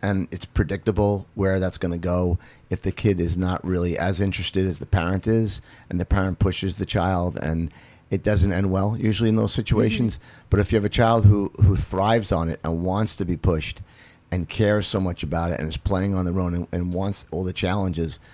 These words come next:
Speaker 1: that's a different story. To me, that's a prerequisite for excellence. If you have that player that it's just innate in them, they wanna compete, they wanna suc-, be, be successful. Uh, you can't teach that, and I always
Speaker 2: Yeah.
Speaker 1: say you can't teach.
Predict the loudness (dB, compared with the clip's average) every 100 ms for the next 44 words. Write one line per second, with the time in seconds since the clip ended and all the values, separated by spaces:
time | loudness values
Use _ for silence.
0 | -20 -18 -4 -2 0 -2 -4 -4 -4 -2
1 | -2 0 -2 -2 0 0 0 -4 -2 0
2 | 0 0 -4 -4 -2 -4 -4 -6 -6 -6
3 | -10 -10 -12 -16 -20 -20 -10 -4 0 2
4 | 2 0 0 0 2 0 -2 -6 -8 -8
5 | -2 0 0 -2 -2 -4 -4 -4 -2 -2
6 | -4 -4 -2 -2 -2 -4 -4 -2 -2 -4
7 | -8 -16 _ -8 -8 -8 -6 -8 -8 -8
8 | -6 -4 -2 -2 -2 -2 -4 -4 -10 -20
9 | -18 -4 -2 -2 0 0 2 0 2 0
10 | 0 _ -6 0 2 2 2 2 0 0
11 | -2 0 0 0 -2 -8